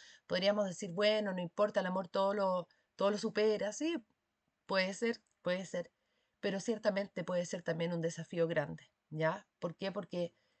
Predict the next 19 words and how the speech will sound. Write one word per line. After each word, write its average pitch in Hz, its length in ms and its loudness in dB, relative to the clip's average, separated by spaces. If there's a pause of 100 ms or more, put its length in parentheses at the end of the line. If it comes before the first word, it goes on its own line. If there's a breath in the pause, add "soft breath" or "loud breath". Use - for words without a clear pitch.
(220)
las 185 120 -2
dificultades 190 580 2
económicas 185 720 -2
en 175 220 -2
una 175 160 -2
pareja 170 500 -2
pueden 175 240 0
ser 180 220 -6
también, 165 420 0 (640 soft breath)
o 160 100 -6
se 175 100 -6
pueden 170 200 0
sentir 185 300 -4
como 220 220 2
muy 214 180 2
limitantes 208 680 0
para 160 200 -2
uno, - 240 -20 (280)
¿ya? 175 320 -2